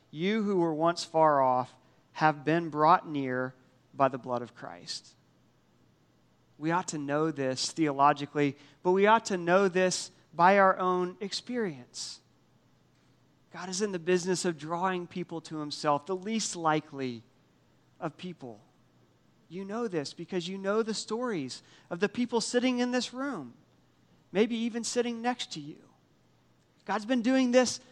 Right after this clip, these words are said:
for centuries. He loves to do it. A few years back, at Grace Marin in California, we had a representative of the Gideons come,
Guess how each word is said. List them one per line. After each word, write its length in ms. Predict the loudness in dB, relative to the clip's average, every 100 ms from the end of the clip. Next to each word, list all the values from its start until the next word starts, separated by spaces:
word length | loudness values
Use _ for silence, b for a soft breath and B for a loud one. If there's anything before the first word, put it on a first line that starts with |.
| b -6
for 140 | -2
centuries. 1080 | -2 0 -2 -4 -6 -8 -8 -10 -10 -10 -14 _ _ _ _
He 160 | -6
loves 460 | -4 0 2 2 -4
to 160 | -4 -2
do 260 | 0 -2
it. 320 | -4 -16 -20 -20 _ _ _ _ _ _ _ _ _ _ _ _ _ _ _ _ _ _ _ _ _ _ _
A 60 | -12
few 180 | -6
years 320 | 0 2 2 4
back, 400 | 8 10 8 0 -20 _ _ _ _ _ _ _ _ _ _ _ 0
at 180 | 0
Grace 300 | 2 2 0
Marin 300 | -2 0 2
in 100 | 0
California, 720 | 2 4 4 2 -4 -2 -2 -6 b b b
we 140 | 0 4
had 220 | 6 6
a 40 |
representative 840 | 6 4 2 0 2 4 4 2 4
of 320 | 4 4 0 -12 -8
the 80 | 2
Gideons 540 | 4 6 4 0 -8
come, 420 | -4 -2 -2 -6